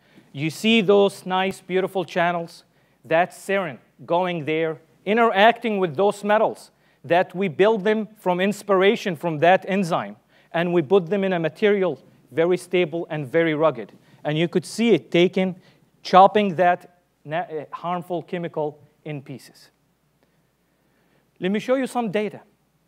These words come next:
but this data not with an actual agent. This data is with a simulant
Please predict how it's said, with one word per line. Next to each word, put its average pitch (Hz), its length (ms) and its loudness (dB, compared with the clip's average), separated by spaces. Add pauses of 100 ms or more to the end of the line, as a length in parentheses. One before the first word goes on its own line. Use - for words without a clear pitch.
but 151 200 -2
this 226 160 2
data 220 360 0
not 226 200 -4
with 196 140 -2
an 185 100 -4
actual 170 540 -4
agent. 143 500 -10
This 170 200 0
data 196 360 2
is 156 260 -2
with 151 340 -4 (440)
a 135 60 -8
simulant 160 640 -6